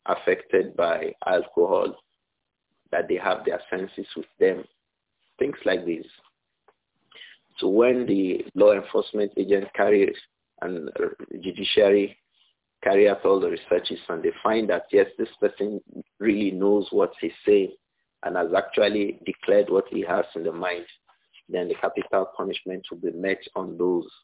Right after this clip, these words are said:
who abandon Islam. In Islam, it is capital punishment. If a person abandons Islam,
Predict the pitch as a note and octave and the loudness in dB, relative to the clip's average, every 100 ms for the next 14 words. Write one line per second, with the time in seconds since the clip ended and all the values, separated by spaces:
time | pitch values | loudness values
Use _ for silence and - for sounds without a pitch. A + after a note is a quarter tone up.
0 | _ _ _ _ F#2 D#2+ - E2 E2+ E2+ | _ _ _ _ -2 -2 -2 -4 -2 -2
1 | E2 - - D#2+ D#2 - _ _ _ _ | -4 -12 -8 -4 -4 -6 _ _ _ _
2 | _ - F#2 G2 - B2+ A2+ G2+ - E2 | _ -10 -6 -6 0 0 0 -2 -4 -6
3 | - F#2 E2+ - F2+ - F2+ F2 - - | -4 -4 -4 -2 -2 0 -4 -4 -6 -8
4 | - - - G2 - G2 F#2+ F#2 - F2 | -12 -14 -8 -2 -2 -2 -4 -4 -2 -4
5 | F2+ F2+ F#2 - - - F2+ F2 - | 0 0 0 -4 -16 -12 0 0 0